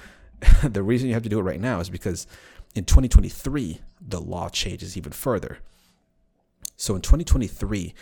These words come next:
it's unclear which automakers, if any,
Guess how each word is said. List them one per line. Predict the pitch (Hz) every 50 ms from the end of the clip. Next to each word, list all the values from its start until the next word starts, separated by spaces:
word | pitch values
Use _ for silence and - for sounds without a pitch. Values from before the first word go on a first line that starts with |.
| - - - - _ -
it's | - - - -
unclear | 123 123 147 147 - - - - - - 101 90 76 - - - - - -
which | - - - - 110 - - - -
automakers, | 101 92 101 101 90 85 85 - - 78 69 - - -
if | - 110 117 - - -
any, | - 92 110 90 71 71